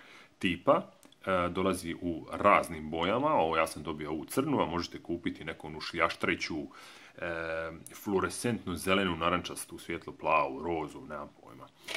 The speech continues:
Ovo čudo se jednostavno umetne unutra. E, između ostaloga je Mi Band i vodootporan, otporan na prodor prašine,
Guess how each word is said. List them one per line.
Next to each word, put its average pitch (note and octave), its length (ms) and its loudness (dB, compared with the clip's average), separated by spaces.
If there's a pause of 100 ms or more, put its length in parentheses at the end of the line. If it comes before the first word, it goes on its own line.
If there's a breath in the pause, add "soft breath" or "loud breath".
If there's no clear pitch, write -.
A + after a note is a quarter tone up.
(240 loud breath)
Ovo E3+ 200 8
čudo F2+ 260 2
se - 140 -2
jednostavno D#2+ 400 -4
umetne F2 380 -6
unutra. D3+ 480 2 (1200)
E, F2 200 -4
između F#2 340 0
ostaloga F2 720 2 (120)
je E2+ 320 -4 (120)
Mi F#2+ 160 -4
Band E2 360 -4 (220)
i - 280 -8 (640 soft breath)
vodootporan, B2+ 840 4 (360)
otporan E2 320 -6
na D#2+ 60 -12
prodor E2+ 300 -4
prašine, C3 560 -2